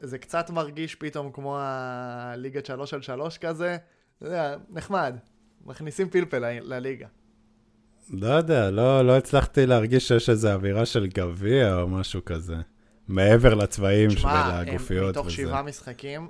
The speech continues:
Speaker 1: אני חושב ששישה נגמרו ב-,
Speaker 2: נכון.
Speaker 1: בחד ספרתי.
Speaker 2: חוץ
Speaker 1: חוץ מדנבר.
Speaker 2: מוושינגטון.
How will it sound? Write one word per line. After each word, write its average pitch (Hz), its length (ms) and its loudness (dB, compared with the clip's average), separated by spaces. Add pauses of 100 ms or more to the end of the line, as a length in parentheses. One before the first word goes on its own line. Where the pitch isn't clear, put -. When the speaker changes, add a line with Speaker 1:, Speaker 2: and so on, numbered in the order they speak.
(140)
Speaker 1:
אני 127 100 -16
חושב 127 140 -16
ששישה 135 580 -14
נגמרו 127 520 -12
ב-, 123 280 -8 (140)
Speaker 2:
נכון. 92 380 -2
Speaker 1:
בחד 80 60 -6
ספרתי. 120 500 -12
Speaker 2:
חוץ 107 100 -16
Speaker 1:
חוץ 98 320 -2
מדנבר. 101 600 4
Speaker 2:
מוושינגטון. 85 600 0